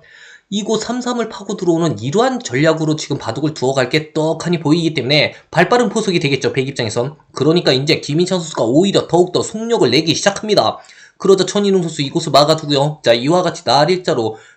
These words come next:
강력하게 덮어 씌우는데 김인찬 선수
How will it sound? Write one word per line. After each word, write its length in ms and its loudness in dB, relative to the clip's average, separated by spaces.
강력하게 560 2
덮어 200 -4
씌우는데 680 2
김인찬 440 0
선수 440 -2